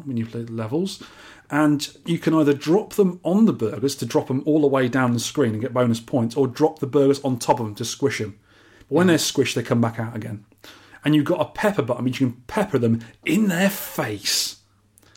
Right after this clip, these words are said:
Speaker 1: which
Speaker 2: There's a
Speaker 1: halts them f-, for a little while, and you can run over them.
Speaker 2: There's a very nice cocktail of this at Arcade Club.
Speaker 1: Oh, really?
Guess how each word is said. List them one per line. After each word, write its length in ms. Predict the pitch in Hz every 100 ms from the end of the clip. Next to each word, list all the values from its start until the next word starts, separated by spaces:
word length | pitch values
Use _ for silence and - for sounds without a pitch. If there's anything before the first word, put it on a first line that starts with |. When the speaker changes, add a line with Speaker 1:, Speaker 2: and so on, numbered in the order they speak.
| _
Speaker 1:
which 200 | 143 -
Speaker 2:
There's 100 | 117
a 20 | 165
Speaker 1:
halts 200 | 170 -
them 200 | 127 117
f-, 120 | 127 - _ -
for 140 | -
a 40 | 127
little 220 | 139 117
while, 200 | 113 110
and 140 | 117
you 60 | 113
can 120 | 123
run 140 | 120
over 200 | 113 113 110
them. 180 | 120 - _ _ _ _ _
Speaker 2:
There's 160 | - 101
a 60 |
very 200 | 117 135
nice 560 | 120 120 117 113 - - -
cocktail 520 | - - - 110 98
of 100 | 92
this 220 | 104 -
at 80 | -
Arcade 420 | 104 95 117 110
Club. 260 | - 98 - _ _ _ -
Speaker 1:
Oh, 120 | 165
really? 680 | 165 147 233 320 107 95